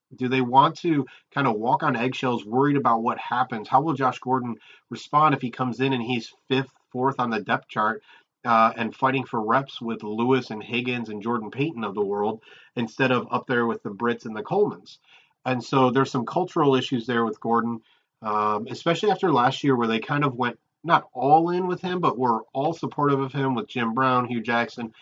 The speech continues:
uh, speaking out pretty strongly for him and encouraging him and for him to, um, whatever happened. Let's just go with whatever happened, uh, whether he tested positive, didn't test positive, had his buddy take the fall for him at the,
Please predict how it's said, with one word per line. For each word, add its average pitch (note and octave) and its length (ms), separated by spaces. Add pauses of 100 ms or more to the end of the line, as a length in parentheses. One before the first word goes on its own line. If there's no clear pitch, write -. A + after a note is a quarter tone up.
(320)
uh, A2 240
speaking B2+ 440
out A#2 280 (120)
pretty B2 220
strongly A#2+ 720 (280)
for C#3 260
him C3 220
and A2+ 80
encouraging A#2+ 540
him A2+ 240
and G#2+ 160
for A2+ 140
him B2+ 240
to, A#2 340 (460)
um, G#2 560
whatever C3 640
happened. G2+ 400 (160)
Let's A#2 160
just C3 160
go D3 100
with B2 140
whatever A#2 420
happened, A2 460 (320)
uh, G2+ 200
whether A2 220
he A2 80
tested C3+ 380
positive, B2 420
didn't A#2+ 240
test A#2 240
positive, A#2 540
had A2 160
his G#2 100
buddy A2+ 300
take A2+ 260
the G#2+ 80
fall A#2+ 320
for A#2 240
him A2 80
at G#2 140
the, A2 160